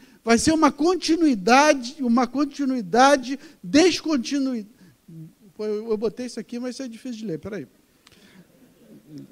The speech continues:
Desculpa. Será uma continuidade descontinuada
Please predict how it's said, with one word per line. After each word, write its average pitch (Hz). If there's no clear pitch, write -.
Desculpa. 175
Será 226
uma 302
continuidade 277
descontinuada 247